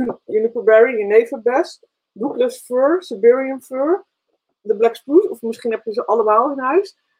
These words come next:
Laat het even weten in de comments als je erbij bent, hoeveel, ehm, eh, hoeveel van die oliën jij in huis hebt. En Nicole, ehm, heb jij ze allemaal in huis? Heb jij die vijf oliën,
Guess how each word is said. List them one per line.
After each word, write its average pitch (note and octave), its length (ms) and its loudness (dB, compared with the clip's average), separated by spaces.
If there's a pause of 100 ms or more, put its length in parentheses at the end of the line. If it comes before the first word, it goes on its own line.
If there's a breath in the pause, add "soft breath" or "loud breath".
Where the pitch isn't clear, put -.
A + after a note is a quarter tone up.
(120)
Laat E4 180 2
het E4 120 0
even D#4+ 260 0
weten D#4+ 280 2
in B3 60 -2
de A3+ 120 -2
comments C#4 320 -6
als A#3 160 -8
je A#3 100 -4
erbij G3 400 0
bent, D3 280 -4
hoeveel, A#3 800 6
ehm, G3+ 520 -2 (960)
eh, F3+ 260 -4
hoeveel G#3+ 440 2
van G#3 120 -6
die G#3 100 0
oliën F#3+ 380 2
jij F#3+ 200 2
in E3+ 100 -6
huis D#3+ 180 -8
hebt. F3+ 120 -12
En F#3+ 120 -4
Nicole, F#4+ 480 2 (320 loud breath)
ehm, A#3+ 460 -2
heb C4 180 -10
jij E4 220 0
ze - 140 -4
allemaal E3+ 420 -2
in E3+ 140 -6
huis? D#3 260 -4
Heb A#3 160 -4
jij B3 240 -2
die A3 160 -14
vijf G#3+ 320 -4
oliën, G3 580 0